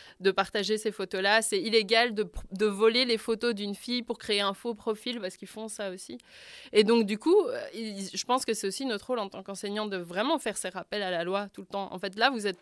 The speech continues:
pas en train d'outrepasser le règlement d'ordre intérieur, vous êtes en train d'outrepasser la loi. C'est hyper grave ce que vous êtes en train de faire. Mais pour ça, il faut qu'on ait des enseignants qui soient hyper bien formés sur ces questions-là,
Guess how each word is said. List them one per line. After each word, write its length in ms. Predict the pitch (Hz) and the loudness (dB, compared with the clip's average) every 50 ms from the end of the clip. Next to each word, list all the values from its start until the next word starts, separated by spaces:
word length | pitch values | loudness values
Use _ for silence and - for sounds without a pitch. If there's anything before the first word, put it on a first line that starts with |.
| _ _ - | _ _ 2
pas 80 | 262 | 2
en 100 | 254 240 | 2 2
train 200 | - - 226 208 | 0 -4 -6 -4
d'outrepasser 560 | 202 196 190 - - 196 - 190 185 - - | -4 -6 -10 -10 -10 -6 -4 -4 -4 -4 -4
le 80 | 196 190 | -6 -6
règlement 380 | 190 185 180 190 190 196 196 190 | -6 -6 -6 -6 -6 -6 -6 -6
d'ordre 200 | 180 185 180 185 | -6 -6 -4 -6
intérieur, 340 | 180 175 180 202 226 233 | -6 -6 -4 -4 -4 -4
vous 120 | 208 190 190 | -4 -4 -6
êtes 140 | 170 - - | -6 -6 -8
en 80 | 180 | -12
train 180 | 175 - 196 196 | -10 -10 -10 -10
d'outrepasser 580 | 190 190 - - - 196 - 180 180 - - | -10 -12 -14 -14 -16 -12 -10 -10 -10 -10 -10
la 140 | 175 175 180 | -8 -8 -6
loi. 180 | 185 196 208 208 - - - - - - | -6 -6 -8 -8 -10 -18 -18 -20 -18 -8
C'est 160 | - - 185 - | 0 0 0 0
hyper 260 | 220 214 208 208 190 190 | 0 -2 -2 -2 -2 0
grave 220 | 185 196 190 180 | 0 0 0 0
ce 80 | - - | -2 -12
que 80 | - | -12
vous 140 | 196 185 190 | -10 -10 -10
êtes 100 | 180 - | -10 -10
en 80 | - 180 | -12 -14
train 160 | - - 185 | -12 -12 -12
de 80 | 175 - | -12 -12
faire. 180 | - - - - _ _ - - - - - - 247 - | -14 -18 -18 -18 _ _ -20 -20 -20 -20 -20 -20 -12 -4
Mais 340 | 196 196 202 202 202 - _ _ _ - _ _ - | 0 2 4 4 2 2 _ _ _ -20 _ _ -6
pour 260 | - - 247 233 - | 0 0 0 2 0
ça, 360 | - - 208 220 254 269 269 - | 0 2 4 6 6 4 4 0
il 120 | - 196 180 | -4 -10 -8
faut 160 | - 233 226 | -2 -4 -4
qu'on 220 | - 214 208 202 202 | -2 -2 -4 -2 0
ait 240 | 202 202 202 196 190 | 0 0 0 -2 -2
des 180 | 180 185 185 | -4 -4 -4
enseignants 380 | 190 180 - 202 190 202 196 190 | -4 -6 -6 -8 -6 -6 -6 -6
qui 100 | 202 185 | -8 -8
soient 160 | - 196 185 | -6 -6 -6
hyper 240 | 185 - 185 190 202 | -4 -6 -6 -6 -4
bien 160 | 196 190 170 | -6 -6 -6
formés 320 | - 190 180 185 190 190 | -6 -8 -6 -6 -6 -8
sur 160 | 185 - 185 - | -8 -10 -14 -14
ces 120 | - 180 | -14 -14
questions-là, 520 | - - 175 - - 185 185 185 226 294 | -14 -14 -16 -14 -12 -10 -8 -6 -6 -8